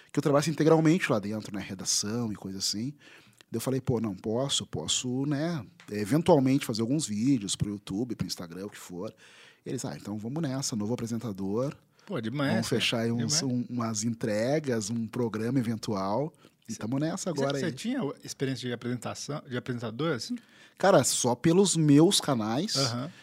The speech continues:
Speaker 1: Apresentei alguns eventos também em Porto
Speaker 2: Uhum.
Speaker 1: Alegre, assim. Ah, porque eu sou muito cara de pau, né? Fazia teatro na adolescência.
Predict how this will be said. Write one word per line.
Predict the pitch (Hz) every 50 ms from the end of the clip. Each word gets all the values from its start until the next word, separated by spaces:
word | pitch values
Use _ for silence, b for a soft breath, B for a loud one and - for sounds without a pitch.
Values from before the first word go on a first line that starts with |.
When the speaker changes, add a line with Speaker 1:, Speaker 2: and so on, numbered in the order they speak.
| b b b b b b -
Speaker 1:
Apresentei | 113 107 - - 127 110 127 123 117 - 139
alguns | 131 120 113 123 135 131 139
eventos | 131 110 90 90 107 107 117 139 156 170 - - -
também | - 113 104 101 104 110 123 135 151 160 139 110
em |
Porto | 101 - 139 117 127
Speaker 2:
Uhum. | 110
Speaker 1:
Alegre, | 98 98 98 101 113 139 139 117 104
assim. | 92 - - 107 104 113 135 160 185 202 b b b b b b b b b b b b _
Ah, | 117 117 120 120 120 120 117 113 113 110 110 -
porque | - - -
eu | 185
sou | - - 196
muito | 190 202 -
cara | - 202 190
de | - -
pau, | - - 92 92 110 127 127
né? | 101 104 101 -
Fazia | - 104 101 113
teatro | 113 - - - 85 92 107 - - 117
na | 101 98
adolescência. | 98 101 92 - - - 90 85 92 107 117 117 107 95 - - - 90 87 82 82 85 82 78 80